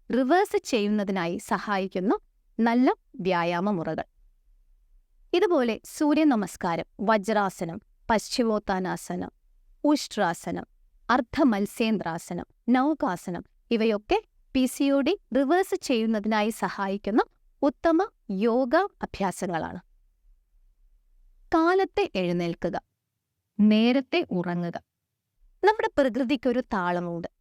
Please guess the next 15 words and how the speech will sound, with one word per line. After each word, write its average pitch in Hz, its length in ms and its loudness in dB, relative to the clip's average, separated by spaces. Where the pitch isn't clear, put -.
ആ 285 180 4
പ്രകൃതിയുടെ 262 720 -2
താളത്തിനൊത്ത് 240 960 0
നമ്മുടെ 320 500 2
ജീവിത 262 520 2
താളവും 185 600 -2
സിങ്ക്രൊണൈസ് 330 680 2
ചെയ്തു 240 320 0
കൊണ്ടുപോകാൻ 175 640 -4
നാം 214 300 0
ശ്രമിക്കണം. 160 480 -4
ഇത്തരത്തിൽ 403 580 2
വേഗം 311 580 2
ഉറങ്ങുകയും 220 580 -2
കാലത്ത് 349 600 0